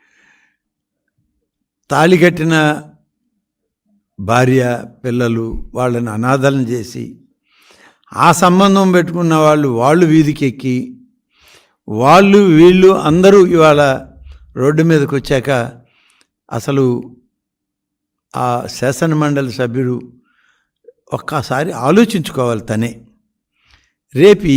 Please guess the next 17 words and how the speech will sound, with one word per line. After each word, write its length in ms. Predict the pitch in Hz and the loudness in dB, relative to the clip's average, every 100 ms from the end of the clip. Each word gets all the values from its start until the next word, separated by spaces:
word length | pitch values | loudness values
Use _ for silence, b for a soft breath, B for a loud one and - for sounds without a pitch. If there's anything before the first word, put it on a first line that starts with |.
| 156 | 6
ఏ 40 | 214 | 8
విధంగా 360 | 240 254 247 247 247 | 6 6 6 4 2
శాసనమండలి 680 | 170 175 202 185 170 160 156 | -2 -2 -2 -2 -4 -6 -8
సమావేశాలకు 640 | 143 139 127 120 156 208 135 | -6 -6 -6 -8 -10 -10 -12
వస్తాం? 260 | - 123 - _ _ _ _ _ _ _ _ _ _ _ _ _ _ _ _ _ | -14 -18 -20 _ _ _ _ _ _ _ _ _ _ _ _ _ _ _ _ _
శాసనమండలి 920 | - - 160 180 233 233 208 196 180 156 | -10 -2 0 2 2 4 2 2 0 0
అనేది 340 | 143 139 139 247 - - _ _ _ _ _ | 0 -2 -4 -6 -8 -20 _ _ _ _ _
ఈ 160 | - 135 139 | -6 0 2
రాష్ట్ర 340 | 151 165 170 214 190 165 110 _ _ _ _ _ _ _ _ _ - | 2 -2 -4 0 0 0 -8 _ _ _ _ _ _ _ _ _ -4
విధాన 400 | 123 120 165 180 175 | -2 2 2 2 0
పరిషత్తులో 600 | 151 120 - - 117 131 226 - _ _ _ _ _ | -2 -4 -8 -8 -6 -6 -6 -12 _ _ _ _ _
అది 140 | 117 131 127 | -8 -6 -6
ఒక 120 | - 95 | -10 -12
భాగం, 280 | 95 113 131 - - _ b b b b _ | -8 -6 -6 -8 -20 _ b b b b _
అత్యున్నతమైనటువంటి 1400 | 123 123 - 151 180 214 208 208 185 170 160 - 135 135 180 - | -4 -4 -2 0 2 0 0 -2 0 -2 -4 -6 -8 -8 -10 -8
సభ. 160 | 104 123 - _ _ _ _ _ _ _ _ _ _ - | -8 -8 -12 _ _ _ _ _ _ _ _ _ _ -6
ఆ 140 | 139 | -2